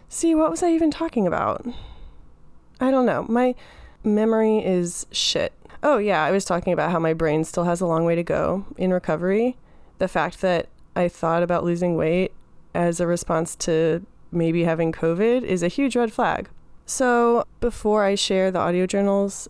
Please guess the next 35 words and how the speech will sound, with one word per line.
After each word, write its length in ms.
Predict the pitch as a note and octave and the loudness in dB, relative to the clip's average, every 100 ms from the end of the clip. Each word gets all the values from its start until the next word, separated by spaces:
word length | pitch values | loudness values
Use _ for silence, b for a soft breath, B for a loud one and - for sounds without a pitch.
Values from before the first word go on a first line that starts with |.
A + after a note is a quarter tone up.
| - | -2
I 160 | F#3+ | 0
wanted 380 | F#3 F#3 F#3+ F#3 | 2 2 2 0
to 640 | - F#3+ F#3 F3+ F3+ F3+ F#3 | -2 0 2 2 2 -2 -4
give 360 | - F3+ F#3 F#3 | -2 2 2 0
an 100 | G3 | -2
update 460 | F3+ - F#3+ F#3 - | -2 -2 0 0 0
on 340 | F3 F3 F3 | 0 2 0
what 260 | E3+ F#3 - | 0 -2 0
has 220 | G3 F#3 | -2 -2
been 180 | - F#3+ | -2 0
working 320 | F3+ F#3 G#3+ | 0 0 -2
for 120 | - | 0
me 260 | A3+ A#3 A3+ - | 2 2 0 -4
since 320 | - A3 A#3 | -4 -2 0
I 180 | A3 A3 - | 0 -2 -6
released 560 | G3+ G3+ A3 A3 G#3+ - | -10 -2 0 0 0 -4
the 60 | G3 | -2
Bulimia 380 | G#3 G#3+ G#3+ | 0 2 2
Diaries 640 | G#3 G#3 G#3+ G#3+ G#3+ G#3 - B B B B - | 2 0 2 2 0 -4 -12 B B B B -4
and 200 | F#3 F3+ | 0 2
what 160 | F3 F3 | 2 0
I've 160 | E3+ | 0
noticed 400 | E3+ D#3+ F3+ - | 0 0 -2 -2
about 160 | A3 A3 | -2 0
myself. 720 | A#3 A3+ A#3+ B3 B3+ - - - - | 0 -2 -2 -2 -4 -10 -20 -20 -10
The 160 | G3+ A#3+ | -6 -4
first 420 | - C#4 D4 - | 0 -2 -2 0
thing 160 | G#3 | 0
that 120 | F#3 F3+ | 0 0
comes 220 | F#3+ F#3 | -2 -2
to 100 | F#3+ | -2
mind 420 | E3+ E3 E3 E3+ | 0 0 0 -2
is 640 | D#3+ E3 D#3+ E3 - - - - | -2 0 -2 -4 -6 -10 -12 -6
nonlinear 760 | F#3 F#3 F#3+ G3+ F3+ E3+ D#3+ D#3 | 0 2 2 2 0 0 0 -2
growth. 580 | D3 D#2 D#2 - - | -2 -2 -2 -6 -12